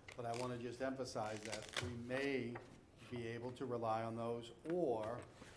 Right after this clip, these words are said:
I think more likely we may have some items that may be removed from the plan because we have funds available to do something and we have the final rule that says an appropriation's not necessary. So I just wanna put that concept out there, but it is extremely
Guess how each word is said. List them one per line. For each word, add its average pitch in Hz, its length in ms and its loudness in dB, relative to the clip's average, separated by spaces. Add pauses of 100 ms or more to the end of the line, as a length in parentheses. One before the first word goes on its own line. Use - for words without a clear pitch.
I - 100 -8
think 117 160 -4
more 131 240 6
likely 123 640 4
we 113 100 -2
may 113 280 -2
have 113 200 -2
some 147 280 2
items 120 380 0
that 113 140 -4
may 117 140 -2
be 113 160 -4
removed 139 560 -2
from 123 180 -4
the 107 80 -8
plan 104 540 -8 (500)
because 117 580 0
we 117 160 -6 (100)
have 110 300 0 (160)
funds 131 280 2
available 113 580 -2
to 110 60 -8
do 135 240 0
something 113 600 -2 (440)
and 117 120 -2
we 117 200 -2
have 110 260 2
the 107 60 -6
final 117 460 0
rule 113 220 -2
that 107 140 -6
says 107 220 -6
an 110 80 -6
appropriation's 107 800 -6
not 104 180 -6
necessary. 98 500 -12 (600)
So 113 80 -2
I 104 80 -2
just 113 240 -4
wanna 127 180 4
put 139 260 -6
that 117 240 0
concept 113 460 -4
out 127 240 2
there, 123 180 2
but 113 160 -4
it 110 140 -6
is 107 180 -6
extremely 123 800 -4